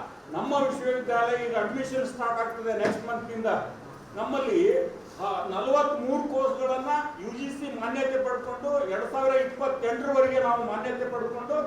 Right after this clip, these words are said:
ಆ, ನಲವತ್ಮೂರು ಪ್ರೋಗ್ರಾಮ್ ಅನ್ನ ಸ್ಯಾಂಕ್ಷನ್ ಮಾಡಿದ್ದಾರೆ.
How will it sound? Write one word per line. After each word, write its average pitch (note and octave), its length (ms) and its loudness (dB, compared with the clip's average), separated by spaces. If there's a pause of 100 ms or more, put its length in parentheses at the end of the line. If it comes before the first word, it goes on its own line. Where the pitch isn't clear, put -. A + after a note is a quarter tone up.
(400)
ಆ, A3+ 280 4
ನಲವತ್ಮೂರು C4+ 680 4
ಪ್ರೋಗ್ರಾಮ್ A#3+ 380 0
ಅನ್ನ A3+ 260 -2
ಸ್ಯಾಂಕ್ಷನ್ G#3 380 0
ಮಾಡಿದ್ದಾರೆ. F#3+ 440 2